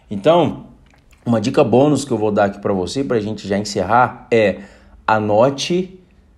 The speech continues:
tudo aquilo que você não gos-, não gosta que seja feito com você. Por quê? Depois você vai listar as coisas que você está repetindo. Essa é uma dica bônus, tá?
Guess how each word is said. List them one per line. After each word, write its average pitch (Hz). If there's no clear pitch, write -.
tudo 185
aquilo 147
que 143
você 123
não 156
gos-, 135
não 143
gosta 139
que -
seja 151
feito 139
com 139
você. 135
Por 190
quê? 110
Depois 139
você 113
vai 131
listar 131
as -
coisas 135
que -
você 120
está -
repetindo. 127
Essa 98
é 120
uma 110
dica 98
bônus, 85
tá? 127